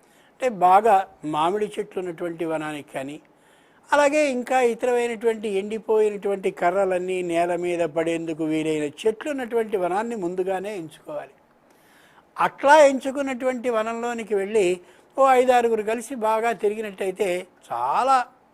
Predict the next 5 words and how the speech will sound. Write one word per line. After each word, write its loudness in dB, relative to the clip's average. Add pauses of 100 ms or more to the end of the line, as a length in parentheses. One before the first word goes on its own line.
(280)
ఎండిపోయినటువంటి -4
కర్రలన్నీ -2
దొరికే -6
అవకాశం -4
ఉంటుంది. -14